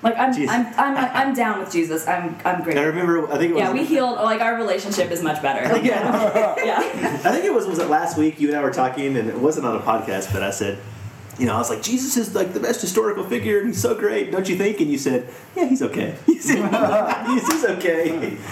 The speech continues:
Speaker 1: I mean, and now I have a framework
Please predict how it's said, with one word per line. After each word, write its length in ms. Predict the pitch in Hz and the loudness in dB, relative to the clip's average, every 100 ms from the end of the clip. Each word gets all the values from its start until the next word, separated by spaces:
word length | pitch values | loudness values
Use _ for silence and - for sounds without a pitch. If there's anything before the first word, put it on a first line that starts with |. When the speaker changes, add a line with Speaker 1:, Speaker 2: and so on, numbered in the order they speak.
| - - - - - 247 | -12 -12 -14 -12 -2 0
Speaker 1:
I 60 | |
mean, 180 | 277 311 - - 254 | 2 0 -2 0 2
and 120 | 277 277 | 2 2
now 180 | 294 | 2
I 60 | 320 | 0
have 180 | 330 233 | 0 0
a 60 | 208 | -2
framework 680 | - 220 220 240 196 165 | 0 0 2 0 0 -2